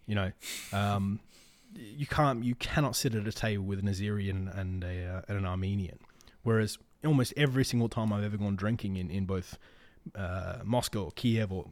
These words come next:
you know, any of these major cities in either of those countries, there is always gonna be a couple of Russians at the table and a couple of Ukrainians at the table, and everyone gets along.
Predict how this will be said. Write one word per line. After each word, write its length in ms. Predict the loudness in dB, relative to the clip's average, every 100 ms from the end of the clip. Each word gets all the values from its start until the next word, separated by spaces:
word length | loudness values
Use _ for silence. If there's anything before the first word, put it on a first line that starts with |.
| -18 -4
you 100 | -2
know, 80 | -2
any 180 | 2 2
of 60 | 2
these 140 | 2
major 260 | 2 0 0
cities 340 | 0 0 0
in 80 | 2
either 220 | 2 2
of 60 | -2
those 160 | -6
countries, 400 | -6 -4 -4 -8 -10
there 180 | -2 0
is 120 | 0 0
always 340 | 0 2 0
gonna 120 | 0 -2
be 100 | -2
a 20 |
couple 300 | -2 0 2
of 60 |
Russians 340 | 2 2 0 -2
at 80 | -6
the 40 |
table 380 | -2 -2 0 -2
and 80 | -4
a 40 |
couple 260 | -4 -2 0
of 40 |
Ukrainians 480 | -2 -2 -2 0 -2
at 60 | -4
the 60 |
table, 400 | -4 -2 -2 -6 -10 -20 -20 -20 -4
and 80 | 0
everyone 220 | 4 4
gets 160 | 2 0
along. 320 | 0 0